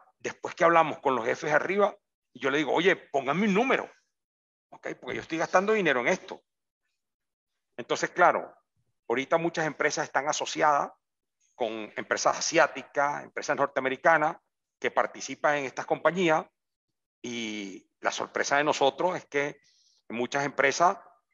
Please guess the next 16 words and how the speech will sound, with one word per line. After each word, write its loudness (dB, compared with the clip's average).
muchos -2
de 2
estos -2
líderes 2
de 4
arriba 2
me 0
dicen, -4
"No, 6
no, 2
es -4
que -2
me -2
lo -2
están 0
pidiendo. -2